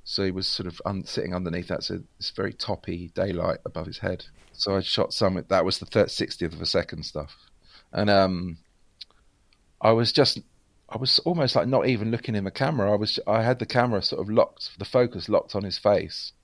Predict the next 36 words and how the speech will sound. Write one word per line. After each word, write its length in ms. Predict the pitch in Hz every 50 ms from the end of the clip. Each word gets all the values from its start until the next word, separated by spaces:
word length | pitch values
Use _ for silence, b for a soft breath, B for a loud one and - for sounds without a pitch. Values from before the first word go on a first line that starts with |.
| _ _ _ - - -
with 140 | 110 92
the 60 | - 95
camera 400 | - 131 123 120 110 95 80 -
at 60 | -
kind 260 | - 104 98 98 95
of 120 | 90 -
sort 180 | - - 107 95
of 120 | 87 82 - - - - _
waist 340 | 82 87 101 101 - - -
height 340 | - 98 90 73 - - - - _ _ _
on 120 | 85 92 92
the 60 | 85
tripod. 560 | - - 98 95 - - 90 78 82 - - - _ _ - - -
And 240 | 95 90 90 95
then 160 | 87 95 98 90
I 100 | 92 98
was 140 | 95 -
standing 320 | - - 101 95 92 101 107
up 100 | - -
and 100 | 98 101
I 40 | 95
was 140 | 95 95 -
just 180 | - - -
sort 120 | - 135 107
of 80 | -
talking 340 | - - 139 - - - 113
to 160 | - - 92
him, 140 | 87 90 87
and 120 | 87 95 101
I 40 |
was 140 | 95 101 -
just, 200 | - 98 - -
just 160 | - - -
pressing 300 | - - 98 - - 101
the 60 | 92 87
shutter 440 | - - 107 107 - - 87 82